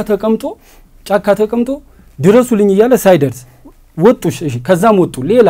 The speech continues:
ነፃ ቀጠና ላይ ደረሱ። ነፃ ቀጠና ላይ ከአማራ ክልል እንኳን ሲገቡ እኮ የአማራ ክልል ባለስልጣናት ከዛ አካባቢ ተፈናቅሎ የመጣ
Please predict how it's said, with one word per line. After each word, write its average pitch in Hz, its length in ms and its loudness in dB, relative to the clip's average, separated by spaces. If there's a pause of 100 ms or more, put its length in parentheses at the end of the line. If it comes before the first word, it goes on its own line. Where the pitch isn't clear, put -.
ነፃ 175 260 0 (100)
ቀጠና 156 360 0
ላይ 190 120 2
ደረሱ። 160 360 2 (480)
ነፃ 208 140 -2 (100)
ቀጠና 233 300 0
ላይ 156 120 -4
ከአማራ 226 440 0
ክልል 233 240 -2
እንኳን 220 260 -2
ሲገቡ 226 300 0
እኮ 247 120 -6
የአማራ 247 320 0
ክልል 240 260 -2
ባለስልጣናት 254 540 0
ከዛ 196 300 -2
አካባቢ 240 380 -2 (720)
ተፈናቅሎ 247 520 0
የመጣ 226 360 4